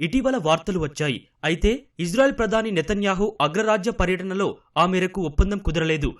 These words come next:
దీంతో ఇజ్రాయెల్ గాజా పట్టిపై దాడులు కొనసాగిస్తూనే ఉంది. గాజాను నలువైపులా దిగ్బంధించి విరుచుకుపడుతోంది. ఇతర దేశాల నుంచి వచ్చే మానవతా సాయాన్ని పరిమితంగా గాజాలోకి అనుమతిస్తోంది.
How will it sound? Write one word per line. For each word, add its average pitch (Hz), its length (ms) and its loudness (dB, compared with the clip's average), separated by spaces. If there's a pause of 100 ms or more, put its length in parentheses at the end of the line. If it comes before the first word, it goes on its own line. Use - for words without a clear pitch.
(160)
దీంతో 165 420 0 (180)
ఇజ్రాయెల్ 208 380 0 (100)
గాజా 180 220 2
పట్టిపై 202 460 -4
దాడులు 160 340 0
కొనసాగిస్తూనే 180 760 -2
ఉంది. 151 340 -4 (180)
గాజాను 208 460 2
నలువైపులా 233 540 2
దిగ్బంధించి 196 640 0
విరుచుకుపడుతోంది. 165 960 -2 (220)
ఇతర 202 240 0
దేశాల 175 400 2
నుంచి 180 260 -4
వచ్చే 160 280 -2
మానవతా 185 500 0
సాయాన్ని 165 480 -2 (260)
పరిమితంగా 247 480 0
గాజాలోకి 196 760 0
అనుమతిస్తోంది. 160 760 -2